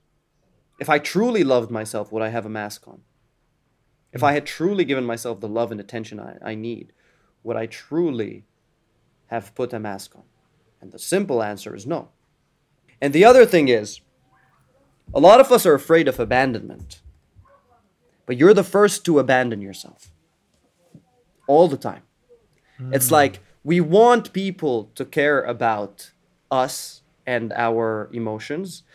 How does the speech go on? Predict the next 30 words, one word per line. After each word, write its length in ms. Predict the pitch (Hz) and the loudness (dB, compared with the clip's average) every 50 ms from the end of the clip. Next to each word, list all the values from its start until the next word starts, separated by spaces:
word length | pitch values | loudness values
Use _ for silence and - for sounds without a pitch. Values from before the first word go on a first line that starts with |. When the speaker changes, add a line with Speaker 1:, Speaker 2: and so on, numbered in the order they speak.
| _ _ _ _ _ _ _ _ _ | _ _ _ _ _ _ _ _ _
Speaker 1:
but 240 | - 175 156 175 131 | 0 0 0 0 0
you 260 | 160 196 254 277 277 | 2 4 6 6 8
are 200 | 247 214 202 196 | 8 8 6 6
the 80 | 165 170 | 6 2
first 500 | 170 - 202 220 220 202 196 - - _ | 0 2 4 4 4 4 2 -2 -8 _
person 380 | - 202 196 185 190 175 160 165 | -2 -2 -2 -2 -2 -6 -6 -4
to 140 | 151 139 | -4 -4
abandon 420 | 135 123 143 143 151 165 165 160 139 | -2 0 0 0 0 0 -2 -6 -6
yourself 640 | 120 113 113 110 - 123 110 110 107 107 _ _ _ | -8 -8 -8 -8 -10 -10 -10 -10 -12 -14 _ _ _
whenever 360 | 123 139 143 156 175 170 185 | -4 -2 0 0 0 0 0
an 80 | 185 170 | -2 -2
emotion 400 | 160 160 165 175 165 - 151 139 | -2 -4 -4 -6 -6 -6 -10 -8
comes 260 | - 147 143 147 147 | -6 -8 -8 -6 -8
up. 240 | 208 269 - - _ _ _ _ _ _ _ _ _ _ _ _ _ _ _ _ _ _ _ _ _ _ _ _ _ _ _ _ _ _ _ _ | -10 -12 -12 -16 _ _ _ _ _ _ _ _ _ _ _ _ _ _ _ _ _ _ _ _ _ _ _ _ _ _ _ _ _ _ _ _
You 120 | 139 165 | -2 0
don't 140 | 202 208 196 | 0 0 0
give 120 | 214 220 | 0 0
it 80 | 196 196 | 0 0
any 180 | 196 196 185 | 0 0 0
attention. 460 | 170 160 - 190 214 220 208 - 120 113 | -2 -2 -2 -4 -4 -4 -4 -8 -8 -6
You 80 | 120 | -4
don't 140 | 120 156 170 | -4 -4 -4
give 120 | 170 170 | -4 -6
it 60 | 170 165 | -6 -6
any 140 | 165 160 | -6 -8
care. 180 | 151 - 202 175 | -8 -6 -6 -6
You 140 | 131 117 117 | -6 -6 -8
distract. 920 | 113 127 - - - - - 170 180 185 135 98 - - _ _ - - - | -10 -10 -10 -12 -14 -8 -2 0 0 0 -2 -4 -8 -18 _ _ -20 -20 -12
You 180 | 131 127 127 127 | -8 -4 -4 -2
abandon. 520 | 123 - 151 170 190 170 127 104 - - | -2 0 0 0 0 -2 -6 -10 -16 -18